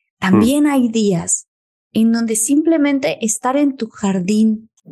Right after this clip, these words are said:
Speaker 1: regando
Speaker 2: Mm.
Speaker 1: tus plantitas,
Speaker 2: Mm, mm,
Speaker 1: ¿no?
Speaker 2: mm.
Speaker 1: Y uno de tus niños chiquitos ahí jugando con la manguera,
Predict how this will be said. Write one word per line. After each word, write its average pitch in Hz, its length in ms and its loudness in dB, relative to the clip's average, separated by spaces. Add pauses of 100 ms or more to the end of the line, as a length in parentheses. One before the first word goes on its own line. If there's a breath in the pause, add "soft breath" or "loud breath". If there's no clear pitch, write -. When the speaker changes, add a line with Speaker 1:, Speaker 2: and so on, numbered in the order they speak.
(180)
Speaker 1:
regando 226 500 2
Speaker 2:
Mm. 254 60 -16
Speaker 1:
tus 226 180 -6
plantitas, 196 840 -4
Speaker 2:
Mm, 92 360 0
mm, 95 440 -10
Speaker 1:
¿no? 262 240 -2
Speaker 2:
mm. - 40 -14 (180 loud breath)
Speaker 1:
Y 240 160 0
uno 277 120 2
de 285 140 0
tus 254 180 0
niños 247 320 2
chiquitos 226 640 -4
ahí 208 180 -2
jugando 214 460 -2
con 202 160 -4
la 180 100 -4
manguera, 185 580 -4